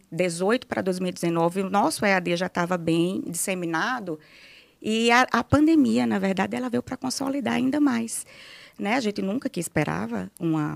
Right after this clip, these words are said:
pandemia a esse nível, mas na pandemia, realmente, a gente sentiu a grande necessidade, né? E eu acho que o Brasil todo, o mundo todo,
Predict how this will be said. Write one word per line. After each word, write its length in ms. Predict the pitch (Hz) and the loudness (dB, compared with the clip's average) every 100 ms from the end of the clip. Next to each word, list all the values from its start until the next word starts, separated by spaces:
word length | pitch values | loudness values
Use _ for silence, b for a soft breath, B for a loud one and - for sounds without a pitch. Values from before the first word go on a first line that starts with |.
| - | -4
pandemia 600 | 160 160 160 160 156 - | -4 -2 -2 -2 -4 -4
a 140 | 160 | -4
esse 200 | 160 - 170 | -4 -4 -2
nível, 380 | 160 185 233 285 b b b b b | -2 -4 -8 -14 b b b b b
mas 280 | 196 190 214 | -2 -2 -2
na 100 | 202 | -2
pandemia, 760 | 214 214 214 202 214 240 254 - _ | -2 -2 -2 -2 0 0 -2 -6 _
realmente, 540 | - 185 226 233 220 233 | -6 0 2 2 0 -2
a 20 | |
gente 320 | 220 220 269 - _ _ _ | -2 -2 -4 -6 _ _ _
sentiu 600 | - - 262 - 277 370 | -6 0 0 4 4 6
a 80 | 311 | 4
grande 380 | 196 196 190 185 | 6 4 4 0
necessidade, 840 | 175 - - - 156 143 135 156 | -2 -4 -6 -6 -6 -6 -10 -10
né? 140 | 147 151 | -8 -4
E 100 | 175 | 0
eu 100 | 175 | 0
acho 180 | 220 - | -2 -4
que 120 | 262 | -6
o 160 | 262 175 | -6 -4
Brasil 400 | 165 156 185 185 | -4 -4 -6 -6
todo, 260 | - 185 | -8 -6
o 60 | 160 | -2
mundo 300 | 143 208 160 | -2 -2 -4
todo, 360 | - 156 165 | -6 -6 -6